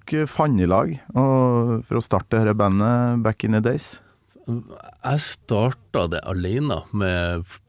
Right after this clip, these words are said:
Speaker 2: med, med Cubase og, og Rytmebox, og så lagde jeg, lagde jeg en versjon av Country Road, Take Me Home, og av, eh, av, eh, Cotton Fields, det som ble da F-, Fiskebruket hjemme,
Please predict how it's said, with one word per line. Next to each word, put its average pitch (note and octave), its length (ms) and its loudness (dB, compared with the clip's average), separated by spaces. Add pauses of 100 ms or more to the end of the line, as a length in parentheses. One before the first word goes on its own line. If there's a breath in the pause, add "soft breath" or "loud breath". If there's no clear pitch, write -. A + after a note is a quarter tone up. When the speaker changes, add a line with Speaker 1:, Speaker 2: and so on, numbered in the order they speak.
(100)
Speaker 2:
med, E2+ 320 -4
med D#2+ 260 -8
Cubase - 640 -6
og, E2 560 -6
og E2 300 -4 (100)
Rytmebox, E2+ 600 -4 (240)
og G2+ 140 -8
så G#2 140 -4
lagde F#2+ 380 -2
jeg, F2+ 320 -4
lagde G2 320 0
jeg F2+ 100 0
en F2 80 -2
versjon F#2 400 -2
av E2+ 200 -4
Country F#2 360 -4
Road, F#2 320 0 (140)
Take F2+ 260 -4
Me G2 80 0
Home, G#2 240 0
og E2+ 240 -4
av, E2+ 360 -4
eh, E2+ 440 -8
av, F2 240 -6
eh, E2 380 -6 (1080 soft breath)
Cotton G2 400 0
Fields, - 460 -4 (240)
det G2 180 0
som F#2 160 -2
ble F2+ 160 2
da F2 300 -2 (220)
F-, - 180 -12 (100)
Fiskebruket F2+ 800 -6
hjemme, A2 380 -2